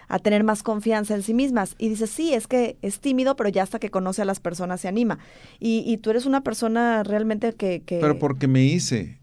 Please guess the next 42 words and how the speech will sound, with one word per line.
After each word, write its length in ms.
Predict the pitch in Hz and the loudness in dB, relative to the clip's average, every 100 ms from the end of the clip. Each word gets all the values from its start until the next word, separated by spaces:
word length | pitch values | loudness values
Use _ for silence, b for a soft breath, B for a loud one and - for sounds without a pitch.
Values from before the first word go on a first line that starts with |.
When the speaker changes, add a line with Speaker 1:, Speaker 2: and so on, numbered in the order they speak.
| - | -8
Speaker 2:
me, 180 | 104 214 | 0 4
Speaker 1:
Claro. 280 | 220 214 | 6 6
Speaker 2:
me 100 | 117 | 4
hice, 220 | 120 127 135 | 4 2 2
de 120 | 120 | 4
hecho, 440 | 113 139 135 127 | 4 2 2 2
si 160 | 113 113 | 0 2
yo 100 | 113 | 4
voy 140 | 123 | 6
a 40 | 131 | 6
algún 280 | 135 131 131 | 6 6 6
lugar, 420 | 123 120 127 139 135 | 4 4 2 -2 -8
pues, 220 | 104 90 110 | -10 -10 -8
yo 160 | 98 | -6
puedo 220 | - 107 113 | -4 -2 0
llegar 180 | 104 | 0
solo, 360 | 98 98 92 107 | -2 -4 -2 -4
etcétera, 400 | 107 107 - 107 | -4 -6 -4 -6
donde 180 | 92 92 | -6 -8
quiera 260 | - 90 92 | -6 -6 -4
que 120 | - | -6
sea. 280 | - 82 - b b b b b - | -6 -8 -10 b b b b b -10
Eh, 260 | 107 101 98 - | -4 -2 -2 0
pero 180 | 117 110 | 0 4
te 100 | 120 | 6
voy 80 | |
a 40 | 139 | 4
contar 380 | 139 127 131 123 | 2 -2 2 4
una 140 | 135 | 4
anécdota 420 | 131 123 131 131 | 4 4 2 -2
que 100 | 117 | -4
para 220 | - 104 | -2 -2
mí 140 | 101 107 | 0 -2
fue 540 | - 113 113 117 123 - _ | 0 0 2 0 -4 -8 _
parteaguas 600 | - 107 107 104 104 110 107 | -2 0 2 0 2 0 -2
en 100 | 98 | -2
mi 100 | 95 | 0
vida. 320 | 113 107 98 b b b b b - - | 0 0 -6 b b b b b -20 -10
Este, 680 | 95 87 - _ - 90 - - - | -8 -8 -10 _ -10 -10 -10 -18 -6
yo 120 | 117 | -2
tendría 360 | 117 127 120 120 | 2 2 4 2
unos 560 | 123 123 113 - - | 4 2 0 -4 -18